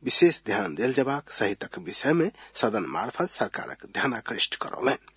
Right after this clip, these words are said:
प्रतिनिधि सभाक आजुक बैठक पूर्व सांसद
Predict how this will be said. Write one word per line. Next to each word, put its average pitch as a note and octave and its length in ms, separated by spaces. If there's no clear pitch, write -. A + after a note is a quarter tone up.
प्रतिनिधि G3 500
सभाक F3 360
आजुक C#3 300
बैठक G#2 460
पूर्व C#3+ 280
सांसद - 580